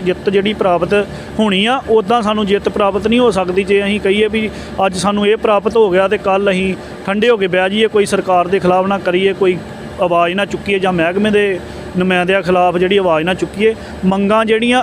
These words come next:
ਇੱਦਾਂ ਹੀ ਮੰਨੀਆਂ ਜਾਣੀਆਂ ਜਿੰਨਾ ਚਿਰ ਅਸੀਂ ਸੰਘਰਸ਼ ਲੜਦੇ ਰਵਾਂਗੇ।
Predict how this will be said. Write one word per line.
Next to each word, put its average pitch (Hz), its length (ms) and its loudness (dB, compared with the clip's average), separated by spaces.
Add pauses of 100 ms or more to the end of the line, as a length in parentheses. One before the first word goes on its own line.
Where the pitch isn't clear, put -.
ਇੱਦਾਂ 202 340 0
ਹੀ 226 140 0
ਮੰਨੀਆਂ 196 380 0
ਜਾਣੀਆਂ 190 380 0
ਜਿੰਨਾ 190 260 0
ਚਿਰ 190 200 2
ਅਸੀਂ 185 160 0
ਸੰਘਰਸ਼ 214 380 0
ਲੜਦੇ 156 340 0
ਰਵਾਂਗੇ। 208 400 2